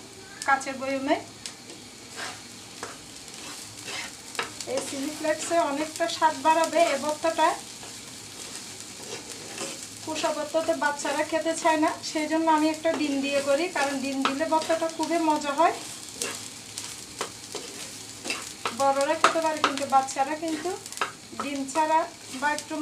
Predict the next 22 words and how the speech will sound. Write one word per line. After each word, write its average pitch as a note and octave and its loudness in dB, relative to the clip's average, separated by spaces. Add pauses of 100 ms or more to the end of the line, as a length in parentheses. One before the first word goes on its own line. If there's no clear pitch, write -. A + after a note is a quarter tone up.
মাছ C#4 0 (380)
ছাড়া D4+ 2 (140)
কোনো D4 -4
কিছু D#4+ -8 (120)
ছাড়া D#4+ 0
কিন্তু D#4+ -4
ভর্তাটা D#4+ 2
খেতে D#4 -2 (100)
চায় D#4+ 4
না। D4+ 4 (3500)
আমি C4+ -4 (100)
আর C#4 0 (100)
অল্প C4+ -4 (160)
করে E4 0
চিলি C#4+ -6
ফ্লেক্স D#4 -2
দিচ্ছি, D#4 -4 (120)
একটু - -10 (160)
ঝাল D4+ 0 (120)
ঝাল D4+ 0
হবে, D#4 0 (2750)
বেশি D4 -4